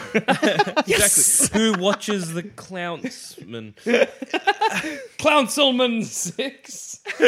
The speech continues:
Speaker 1: Clown, Clown City, bitch.
Speaker 2: So I think it's not a terrible one.
Speaker 3: I think it's all right, the High
Speaker 1: Yeah.
Speaker 3: Council.
Speaker 2: All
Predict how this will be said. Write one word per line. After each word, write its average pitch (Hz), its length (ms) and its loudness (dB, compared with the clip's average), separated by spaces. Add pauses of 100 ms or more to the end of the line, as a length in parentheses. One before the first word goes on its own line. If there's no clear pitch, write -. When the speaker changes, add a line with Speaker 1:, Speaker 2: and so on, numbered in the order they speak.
(1400)
Speaker 1:
Clown, 175 360 -2
Clown 165 340 0
City, 151 380 -6
bitch. - 840 -2
Speaker 2:
So 220 380 2
I 208 120 -2
think 247 220 -6
it's 233 100 -4
not 233 100 0
a 214 60 -2
terrible 220 400 -6
one. 82 220 -12 (180)
Speaker 3:
I 330 80 0
think 381 160 2
it's 370 100 2
all 302 80 6
right, 302 260 6
the 160 320 2
High 160 120 -2
Speaker 1:
Yeah. - 80 -2
Speaker 3:
Council. 139 380 -4
Speaker 2:
All 190 60 -16